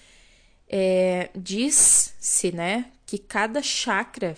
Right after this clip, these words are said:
quando ele é trabalhado, ele demora três dias, né, pra ele ser trabalhado. Então, como nós temos sete chakras, né, sete vezes três, isso demora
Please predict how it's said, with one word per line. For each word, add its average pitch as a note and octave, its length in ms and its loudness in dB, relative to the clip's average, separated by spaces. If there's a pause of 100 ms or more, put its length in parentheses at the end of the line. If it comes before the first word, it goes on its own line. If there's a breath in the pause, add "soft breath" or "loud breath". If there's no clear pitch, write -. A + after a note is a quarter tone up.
(120)
quando F#3+ 220 -2
ele G3+ 220 0
é G3 100 0
trabalhado, F#3 920 -2 (460 soft breath)
ele F#3 180 -4
demora G3 540 -2
três A#3 560 -2
dias, G#3+ 880 -6
né, F3+ 260 -8 (220)
pra F#3+ 180 -2
ele F3+ 220 -4
ser F#3+ 240 -2
trabalhado. G3 760 -6 (680 soft breath)
Então, G3 280 -2
como A3+ 400 0
nós G#3+ 320 -2
temos G3 720 -2 (600 soft breath)
sete - 440 0
chakras, - 1000 -2 (200)
né, G3+ 300 -2
sete G3 480 0
vezes G#3 380 -2
três, A3+ 400 -2
isso A#3+ 280 -6
demora A#3 640 -2